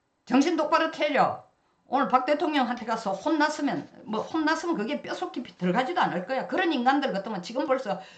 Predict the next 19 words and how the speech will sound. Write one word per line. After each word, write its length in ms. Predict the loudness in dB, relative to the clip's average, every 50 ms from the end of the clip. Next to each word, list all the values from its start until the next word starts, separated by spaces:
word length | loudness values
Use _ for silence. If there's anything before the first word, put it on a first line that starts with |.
| -20 _
조기 260 | -4 -2 0 0 0
대선 340 | 0 0 -2 0 0 -2 -2
준비니 500 | 0 0 2 2 2 2 2 2 2 4
누구 280 | 2 2 2 0 -2 -4
쪽에 260 | -4 -2 -2 -2 -2
줄 200 | -2 -6 -6 -4
서니 240 | 0 0 2 2 0
이 160 | -2 -6 -4
짓은 280 | -4 -4 -4 -4 -6 -6
안 160 | -4 -4 -2
하겠지. 720 | -2 -2 -2 -4 -4 -8 -10 -8 -6 -4 -4 -4 -6 -8 -14 _ _ _ _ _ _ _ _ _ _ _ _ _ _ _ _ _ _ _ _ _ _ _ _ _ _ _ _ _ _ _ _ _ _ _ _ _
국민들이 640 | _ 2 4 4 4 4 0 2 2 0 0 0 -2
당신을 340 | 0 0 0 0 0 -2 -4
심판합니다. 840 | -4 -4 -4 -4 -4 -2 -2 -2 -2 -2 -6 -8 -12 -14 -14 -16 -18 _ _ _
그 160 | 6 6 6
얘기를 260 | 6 6 4 4 4
오늘 640 | 4 4 4 4 4 4 4 2 2 -2 -6 -12 _ _ _ _ _ _ _ _ _ _ _ _ _ _ _ _ _ _ _ _ _ _ _ _ _ _ _ _ _ _ _ _
박 160 | -6 -6 -4
대통령이 800 | -2 -4 -2 -2 -2 -2 0 0 -2 -2 -2 -2 -4 -4 -6 -12